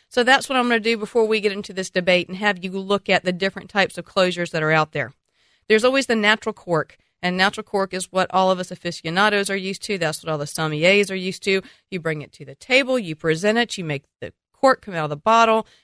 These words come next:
you see if the cork is wet, you see if it's damp in the presentation. Uh, but basically, natural cork has been around for centuries. Uh,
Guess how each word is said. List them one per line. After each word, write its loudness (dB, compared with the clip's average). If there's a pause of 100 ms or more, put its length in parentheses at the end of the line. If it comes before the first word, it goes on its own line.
(120)
you -10
see -10
if -8
the -12
cork -4
is -8
wet, 0
you -12
see -12
if -8
it's -20
damp 0
in -8
the -8
presentation. -2 (440)
Uh, 6
but 0
basically, 2
natural 0
cork 0
has -8
been -2
around 0
for -10
centuries. -6 (320)
Uh, 0